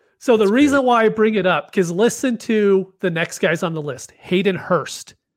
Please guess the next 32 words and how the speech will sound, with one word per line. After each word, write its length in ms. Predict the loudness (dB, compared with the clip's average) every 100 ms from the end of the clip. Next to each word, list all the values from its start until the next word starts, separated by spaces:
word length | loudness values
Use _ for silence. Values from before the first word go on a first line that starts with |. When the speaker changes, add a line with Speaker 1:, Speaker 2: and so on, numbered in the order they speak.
| _ _
Speaker 1:
He's 340 | -4 0 0 -2
fifth. 560 | -2 0 0 -2 _ _ _ _ _
He 180 | -4 -2
would 240 | 0 -2
be 140 | -2 -2
wide 300 | 0 -2 -4
receiver 440 | -6 -4 -2 -4
thirteen 920 | -4 0 0 0 -8 -8 -4 -2 -2
right 300 | -2 -2 -4
now 420 | -6 -6 -6 -12 _ _ _
in 140 | -2 0
normal 320 | 0 0 -2
P 200 | 0 -2
P 240 | 0 2
R 340 | 2 0 -4 -16 _ _ _ _ -4
if 220 | -2 0
you 100 | 0
do 160 | 2
the 120 | 0 -2
two 240 | 0 0
points 500 | 0 -2 -2 -10 -20 _
scoring. 460 | -20 0 2 2 -2 _ _ _ _ _
And 140 | -4 0
he 160 | 0
was 160 | 0 0
drafted 420 | 0 -2 -2 -4
in 80 | -4
the 100 | -6
ninth 300 | -8 -10 -8
round. 200 | -10 -10 _ -10
Jimmy 420 | -2 0 0 -2
Graham 640 | -2 -2 0 0 -2 -4